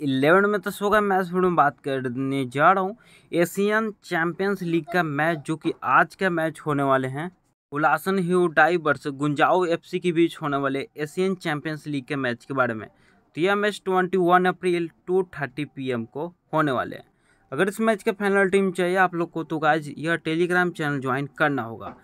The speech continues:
यह Telegram को ज्वाइन करने के लिए आप लोग को चेक कर लेनी है डिस्क्रिप्शन बॉक्स या पिन कमेंट। और एडी ट्वेंटी फ़ोर के फैमिली मेंबर Telegram को ज्वाइन करके रखें। आप भी फैमिली मेंबर के हिस्सा होना चाहते हो, तो गाइस, only आप लोग को लिंक से ही Telegram को ज्वाइन करना है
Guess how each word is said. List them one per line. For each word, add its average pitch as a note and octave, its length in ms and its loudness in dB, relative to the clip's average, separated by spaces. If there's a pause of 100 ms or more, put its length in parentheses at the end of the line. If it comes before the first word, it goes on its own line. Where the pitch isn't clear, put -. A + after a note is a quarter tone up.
(340)
यह C3+ 240 -2
Telegram G#3 400 2
को G#3+ 140 2
ज्वाइन G3 300 2
करने F#3+ 260 0
के F#3 100 0
लिए F#3 100 0
आप F3+ 180 0
लोग F3+ 160 0
को F3+ 120 0
चेक F#3 340 -4
कर F3 120 2
लेनी E3+ 260 0
है D#3+ 140 -4
डिस्क्रिप्शन D#3+ 680 -4
बॉक्स C#3+ 400 -2
या F3+ 60 -2
पिन F3+ 280 0
कमेंट। G#2 300 -12 (520)
और C#3 100 2
एडी F#3 200 2
ट्वेंटी G#3 380 2
फ़ोर F#3 300 0
के G3 120 -2
फैमिली F3+ 320 -2
मेंबर F3 360 -2
Telegram D3+ 500 -2
को E3 120 -4
ज्वाइन D3+ 280 0
करके B2+ 320 -6
रखें। F#3+ 380 -2 (440)
आप D#3+ 160 6
भी A3+ 140 2
फैमिली A3+ 300 0
मेंबर A3 360 0
के G#3+ 100 2
हिस्सा G#3+ 220 2
होना G#3 160 0
चाहते F#3+ 320 0
हो, G3+ 60 0
तो G3 160 -2
गाइस, F3 280 2
only E3+ 360 0
आप F3+ 180 4
लोग E3+ 200 -2
को F3 140 0
लिंक E3 380 0
से G3 140 -4
ही F#3 120 2
Telegram E3 480 0
को D#3+ 100 0
ज्वाइन D3 300 0
करना D#3+ 340 -2
है F#3 80 -6